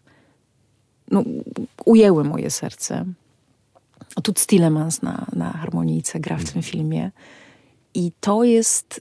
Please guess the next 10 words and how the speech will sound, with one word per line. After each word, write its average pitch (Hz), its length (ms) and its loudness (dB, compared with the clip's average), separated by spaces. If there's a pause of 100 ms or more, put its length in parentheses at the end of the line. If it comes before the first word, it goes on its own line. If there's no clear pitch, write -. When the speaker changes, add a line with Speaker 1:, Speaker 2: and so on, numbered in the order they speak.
Speaker 1:
chyba 262 300 4
najsmutniejsza 202 640 0
muzyka 170 280 -4
filmowa, 165 380 -6
jaką 160 200 -4
kiedykolwiek 165 760 2
w 143 40 -2
życiu 147 180 -4
Speaker 2:
Mhm. 127 120 -4
Speaker 1:
słyszałam. 151 580 -2